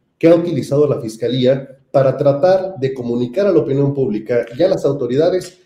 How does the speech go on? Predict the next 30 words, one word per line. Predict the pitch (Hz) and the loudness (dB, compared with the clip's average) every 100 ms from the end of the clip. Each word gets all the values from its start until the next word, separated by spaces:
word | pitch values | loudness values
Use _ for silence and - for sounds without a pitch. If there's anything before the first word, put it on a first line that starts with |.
| _ | _
que | - 147 | 2 4
los | 143 214 | 4 2
únicos | 240 226 147 | -2 0 -2
responsables | 139 131 123 185 190 196 - _ _ | -2 -6 -2 0 0 -4 -8 _ _
son | - - 226 220 | -8 0 0 2
funcionarios | 196 156 151 160 175 160 | -4 0 2 2 2 0
de | - | -4
escritorio | - - - 165 208 220 - _ _ _ _ | -6 -4 2 2 2 -4 -10 _ _ _ _
cuya | 139 135 123 | 0 4 4
labor | 120 143 170 120 147 | 4 6 4 2 2
era | 156 156 - | 2 2 -2
eminentemente | 135 131 135 151 151 143 127 135 131 | -2 0 2 2 2 0 0 0 0
administrativa. | 127 110 101 95 107 95 113 107 - _ _ _ _ | -2 -2 -6 -8 -10 -10 -10 -10 -12 _ _ _ _
¿Por | 156 156 | 2 2
qué | 175 | 2
digo | 185 180 170 | 0 0 -2
que | 139 | -2
eminentemente | 127 127 147 143 127 131 131 | 0 0 0 -2 -2 -2 -2
administrativa? | 123 127 127 135 135 190 110 - _ _ _ | -4 -4 -4 -8 -6 -4 -6 -8 _ _ _
Porque | 120 120 113 | -8 -6 -2
en | |
la | 107 | -2
administración | 101 101 98 98 - 123 | -2 -6 -8 -12 -10 -4
de | 127 | -2
Miguel | 120 110 | -2 -2
Ángel | 120 131 | -2 -2
Mancera | 127 127 139 135 143 | -2 -2 -2 -2 -2
se | 113 | -6
les | 95 | -8
persiguió | - 98 - 98 131 160 - | -12 -14 -14 -4 0 0 -4